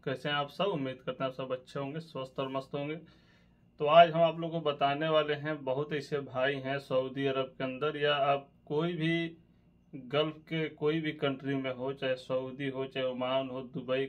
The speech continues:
कुवैत या कहीं भी हो अरब कंट्री में, तो आप लोग के लिए सबसे आसान तरीका है जॉब ढूंढने के लिए, ठीक है। आपको जॉब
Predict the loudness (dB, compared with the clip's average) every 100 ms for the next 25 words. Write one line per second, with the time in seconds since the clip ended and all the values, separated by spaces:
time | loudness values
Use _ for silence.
0 | -4 -4 0 0 0 -8 -6 -2 -2 -2
1 | 0 0 0 -2 -2 -4 -6 -16 -20 -8
2 | 0 2 4 2 -2 -16 -4 -2 0 0
3 | -2 -2 -8 -12 -20 -20 -20 _ _ 2
4 | 6 6 6 -2 -4 0 -2 0 6 6
5 | 10 8 8 4 2 4 6 8 6 6
6 | 6 6 -2 0 0 0 0 0 0 -2
7 | -6 -4 -2 -2 -4 -6 0 2 2 0